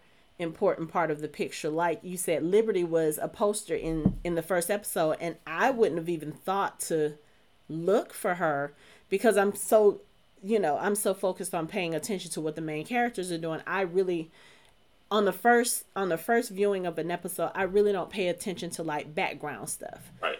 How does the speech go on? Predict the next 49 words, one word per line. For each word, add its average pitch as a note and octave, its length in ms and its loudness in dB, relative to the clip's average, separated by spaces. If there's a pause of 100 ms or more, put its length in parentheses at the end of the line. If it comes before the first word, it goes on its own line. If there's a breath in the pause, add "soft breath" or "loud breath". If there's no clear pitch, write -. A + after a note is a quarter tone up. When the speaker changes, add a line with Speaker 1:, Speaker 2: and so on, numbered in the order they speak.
(160)
Speaker 1:
Because F#3 240 4
I'm F3 180 4
Speaker 2:
Yeah, D3 240 4
Speaker 1:
really G#3+ 200 8
paying G#3+ 220 4
Speaker 2:
totally. F3 120 0
Speaker 1:
attention G3 260 0
to F#3 140 0
the D#3+ 80 0
story C4+ 340 2
first, F#3+ 320 0
and E3 100 -4
then F#3+ 220 4
if F3+ 100 -2
I F3 120 0
go E3 180 2
back E3 240 -2
and D#3 100 -6
rewatch F#3+ 480 0
it, F3+ 200 0 (320 loud breath)
then C#4 180 6
I B3+ 80 4
started F3+ 420 2
no-, E3 380 -2
you G#3+ 140 -2
know, F3+ 100 2
I E3 100 2
start E3 320 -2
noticing D#3+ 400 -4
things D#3 460 -6 (400 soft breath)
a F#3 60 -2
little F#3 240 4
bit E3+ 180 0
more. D#3 440 0
So D#3+ 600 2 (720 soft breath)
I D#3+ 100 -2
wonder, F#3+ 320 0
are E3+ 40 2
we E3+ 140 -4
gonna E3 180 -6
have E3 320 -6
more, D3 320 -8
more D#3+ 280 -4
of D3 80 -6
those C#3+ 240 -6
moments F3+ 540 -4
in C#3 160 -8
this C#3 120 -8
season, C#3+ 520 -8